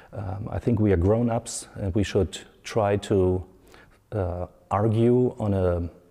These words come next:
normal level and, uh, be respectful to one another,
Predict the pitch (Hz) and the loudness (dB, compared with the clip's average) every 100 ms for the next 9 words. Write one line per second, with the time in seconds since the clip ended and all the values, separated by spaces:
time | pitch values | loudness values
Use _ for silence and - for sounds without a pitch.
0 | _ - - 104 98 104 101 92 95 127 | _ -20 -10 -4 0 0 0 2 2 0
1 | 139 - - - - - - - 101 92 | -2 -10 -20 -20 -20 -20 -16 -6 -2 -2
2 | 87 87 92 90 87 73 - - _ _ | -2 0 2 0 -2 -10 -18 -20 _ _
3 | _ _ 104 101 98 98 - 107 - - | _ _ -4 0 2 2 0 -2 -4 -2
4 | 123 120 127 107 107 104 104 110 | -2 0 0 0 0 -2 -2 -4